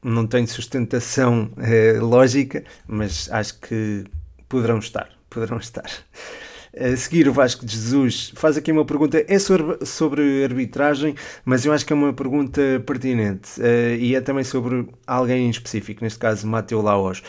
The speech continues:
O Vasco de Jesus pergunta até quando Mateu Laos vai continuar a arbitrar, incompetência inqualificável demonstrada constantemente, hoje mais um episódio no derby de Barcelona.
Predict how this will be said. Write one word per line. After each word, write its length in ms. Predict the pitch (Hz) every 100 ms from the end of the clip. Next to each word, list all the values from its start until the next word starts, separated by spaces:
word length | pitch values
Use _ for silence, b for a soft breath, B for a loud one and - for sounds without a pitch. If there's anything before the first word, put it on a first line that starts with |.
| B B B
O 60 |
Vasco 260 | 131 143 -
de 60 |
Jesus 320 | 110 113 139 127
pergunta 340 | 123 127 131
até 200 | 131 143
quando 240 | - 139
Mateu 280 | 127 123 131
Laos 360 | 123 120 120 104
vai 120 | 120
continuar 480 | 117 117 120 117 110
a 60 |
arbitrar, 760 | 107 117 - 110 - 127 135 143 143 143
incompetência 680 | 131 120 120 - 127 120 120
inqualificável 720 | 110 120 113 117 117 117 110
demonstrada 500 | 107 107 - 113 107
constantemente, 760 | 110 110 - 104 - 127 120 -
hoje 260 | 127 123 110
mais 200 | 113 113
um 60 |
episódio 460 | 117 113 101 117 110
no 140 | 107
derby 320 | 101 110 107 98
de 80 |
Barcelona. 540 | 98 98 - 104 95